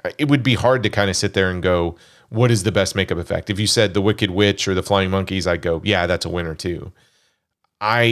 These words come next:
am just so impressed with all the practical makeup effects in this film. And, you know, when you take a step back and kinda go, "Hey, they had an army working on this thing." And obviously an actor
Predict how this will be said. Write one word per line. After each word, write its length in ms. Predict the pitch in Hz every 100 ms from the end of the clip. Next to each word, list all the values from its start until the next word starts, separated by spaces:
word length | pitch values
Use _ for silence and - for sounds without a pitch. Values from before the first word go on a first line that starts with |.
| 117
am 200 | 113 101
just 440 | 95 95 - -
so 360 | - - 113 110
impressed 580 | 98 - 101 95 - 101
with 200 | 98 -
all 160 | 95 90
the 100 | 90
practical 460 | - 90 98 92
makeup 340 | 90 90 - 90
effects 400 | - 87 - -
in 160 | 143 131
this 180 | 98 -
film. 480 | 92 85 82 80 82 _ _ _ _ -
And, 280 | 101 98 101
you 120 | 107
know, 100 | 104
when 100 | 101
you 60 |
take 180 | 95 110
a 60 | 104
step 240 | - 107
back 320 | 98 95 92
and 100 | 92
kinda 220 | 90 92 87
go, 180 | 90 80
"Hey, 160 | 104
they 140 | 90 85
had 200 | 107 104
an 80 |
army 320 | 69 98 98 87
working 380 | 92 95 92
on 100 | 82
this 120 | 78 -
thing." 180 | 85 80
And 80 |
obviously 640 | 95 110 101 - 87 82 80 - _ _ -
an 100 | 98
actor 560 | - 107 - 90 85